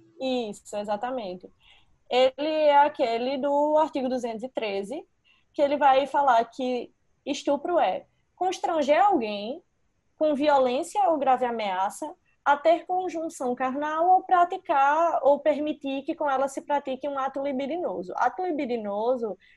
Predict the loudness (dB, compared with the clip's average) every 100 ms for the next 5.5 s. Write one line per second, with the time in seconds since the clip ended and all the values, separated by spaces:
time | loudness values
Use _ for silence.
0 | _ 0 2 0 -2 -4 -4 -6 -8 -4
1 | -4 -2 -2 -2 -2 -4 -2 0 2 0
2 | 0 -4 -4 -6 -8 _ _ _ _ _
3 | _ _ _ 4 4 6 4 4 2 0
4 | -2 -2 -2 -2 -2 -4 -4 -6 -6 -10
5 | -8 -4 -2 -2 -4